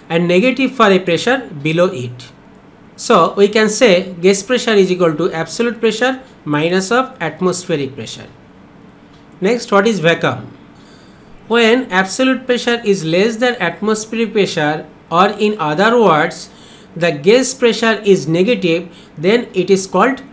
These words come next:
vacuum. See, if this P absolute is less than P atmosphere, then P absolute minus P atmosphere, no doubt a negative term.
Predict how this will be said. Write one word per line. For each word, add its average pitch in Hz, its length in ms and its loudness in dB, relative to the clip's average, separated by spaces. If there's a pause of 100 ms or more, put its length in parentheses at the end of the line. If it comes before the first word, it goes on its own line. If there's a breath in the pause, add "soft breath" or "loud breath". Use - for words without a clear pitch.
(100)
vacuum. 131 520 -6 (600)
See, 233 520 0 (320 loud breath)
if 254 380 0
this 220 260 -2
P 226 320 0
absolute 214 600 2
is 160 200 2
less 196 340 2
than 233 360 0
P 202 180 0
atmosphere, 202 880 0 (320 loud breath)
then 190 560 2
P 214 220 0
absolute 226 460 -4
minus 185 460 0
P 233 180 -2
atmosphere, 226 540 0
no 151 260 2
doubt 214 300 0
a 233 100 0
negative 165 800 -2
term. 131 340 -2